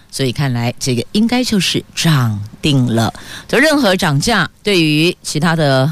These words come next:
合作业者来讲啊，当然都不乐见嘛，因为成本都提高了。那这么一来，I C设计厂的压力恐怕就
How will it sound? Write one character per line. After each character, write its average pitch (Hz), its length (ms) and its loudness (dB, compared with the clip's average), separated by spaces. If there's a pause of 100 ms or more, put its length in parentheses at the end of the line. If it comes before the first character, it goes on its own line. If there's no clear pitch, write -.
(160)
合 156 180 -2
作 156 340 0
业 165 140 0
者 139 160 -2
来 123 180 0
讲 127 260 -2
啊， 120 120 0
当 143 140 2
然 151 140 2
都 147 120 0
不 131 140 -2
乐 185 240 2
见 131 300 -2
嘛， 110 160 -6
因 160 100 2
为 165 60 2
成 190 360 0
本 113 280 -2
都 151 200 0
提 143 320 -2
高 226 320 0
了。 220 260 2
那 151 180 0
这 285 140 -2
么 285 80 2
一 254 120 2
来 214 140 2
，I 208 180 0
C 214 180 0
设 196 180 0
计 180 140 0
厂 151 160 0
的 127 120 2
压 147 200 2
力 147 120 0
恐 - 360 -2
怕 123 280 0
就 107 300 -2